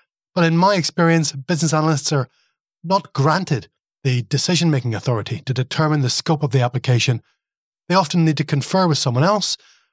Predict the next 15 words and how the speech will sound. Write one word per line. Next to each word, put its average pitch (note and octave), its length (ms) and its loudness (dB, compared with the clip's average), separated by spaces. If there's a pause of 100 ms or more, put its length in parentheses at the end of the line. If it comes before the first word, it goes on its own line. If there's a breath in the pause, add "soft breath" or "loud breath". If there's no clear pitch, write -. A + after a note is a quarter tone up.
(120)
or D3+ 80 -4
perhaps B2+ 240 -2
a C3 60 -4
committee G3+ 520 0 (300 soft breath)
of C3+ 120 -4
senior D#3 240 2
stakeholders, E3 600 2
before C3 260 0
they A#2+ 120 2
can A2+ 140 -2
make G#2+ 220 -6
those A2 200 -4
kinds G#2 220 -4
of F#2+ 80 -10
decisions. A#2 520 -2